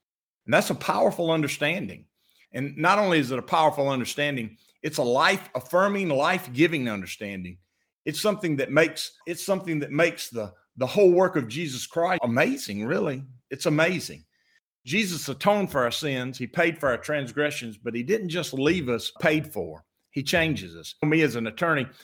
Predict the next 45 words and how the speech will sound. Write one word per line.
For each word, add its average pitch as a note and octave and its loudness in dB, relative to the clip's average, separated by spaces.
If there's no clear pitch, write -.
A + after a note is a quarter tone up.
uh, - -2
oftentimes C#3 2
I B2+ 2
deal C3 0
with A#2+ -2
a - -6
lot B2+ 0
of - -10
clients A#2+ -4
and A#2 -10
a - -8
lot C3 2
of B2+ -4
criminal B2 -2
clients. A#2+ -6
And A2 -8
sure, F#3 4
I D#3+ 4
can E3 -4
just C3+ -6
go C#3+ 4
through C#3+ -2
the B2+ -6
process C3 -2
of A#2 -10
him, C#3 -6
them C3 -6
facing C3+ -4
the A#2+ -2
law A2+ 2
and, G#2+ 0
uh, - 0
coming C#3 -2
face C3 2
to - -10
face B2 -2
with B2 0
it B2 -2
and G#2 -8
dealing C3 0
with A#2+ 0
the B2+ 0
law. A#2 2
And, A2+ 0
uh, G#2 0